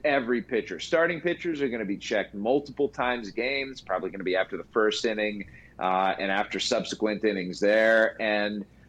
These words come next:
uh, every time a reliever comes into the game, at the end of his outing, uh, or at the end of his first inning, rather, he's gonna be checked. But the closer are the ones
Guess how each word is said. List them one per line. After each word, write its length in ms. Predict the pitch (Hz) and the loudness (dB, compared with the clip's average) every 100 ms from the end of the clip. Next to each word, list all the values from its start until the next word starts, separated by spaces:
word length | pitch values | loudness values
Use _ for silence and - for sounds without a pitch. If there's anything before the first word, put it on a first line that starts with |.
| - | -4
uh, 220 | 95 95 - | 0 0 2
every 180 | 143 156 | 0 0
time 220 | 156 147 | 0 2
a 80 | 143 | 4
reliever 480 | 135 135 160 131 104 | 6 6 4 2 -2
comes 320 | 117 101 95 | -4 -6 -8
into 180 | 87 98 | -6 -4
the 100 | 82 | -2
game, 320 | 85 80 78 | -2 -4 -4
at 160 | 98 - | -4 -2
the 160 | 101 - | -4 -2
end 300 | 120 139 156 | -2 0 2
of 120 | 151 | 2
his 240 | 123 151 120 | 4 2 4
outing, 680 | 98 117 113 113 123 147 151 - 104 | 4 4 4 4 0 -4 -12 -16 -6
uh, 40 | |
or 320 | 101 101 123 | -2 0 2
at 100 | 123 | 0
the 100 | 120 | 2
end 120 | 131 143 | 0 2
of 60 | |
his 100 | 131 | -2
first 300 | - 156 120 | 2 0 2
inning, 260 | 156 196 117 | 0 -2 0
rather, 460 | 98 92 92 90 - - - | 0 2 0 -4 -6 -20 -8
he's 220 | - 123 123 | 0 0 2
gonna 140 | 127 | 0
be 120 | 104 | 0
checked. 380 | 95 120 104 - | 0 2 0 0
But 160 | 143 - | 4 4
the 60 | |
closer 580 | - - 208 330 311 262 | 4 2 4 6 4 4
are 60 | 220 | 4
the 100 | 190 | 4
ones 600 | 185 185 180 180 - | 4 2 0 -8 -10